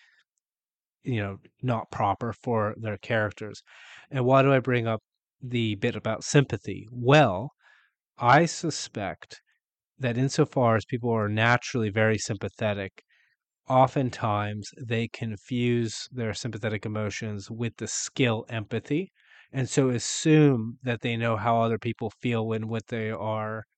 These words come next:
reporting to themselves are actually their own emotional responses in regard to what they see,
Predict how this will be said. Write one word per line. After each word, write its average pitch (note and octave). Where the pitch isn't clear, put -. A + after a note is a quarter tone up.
reporting A#2+
to A#2+
themselves G#2
are A2
actually A#2
their G#2+
own A2+
emotional B2
responses A2
in A#2
regard A2
to A#2+
what A2
they G#2
see, -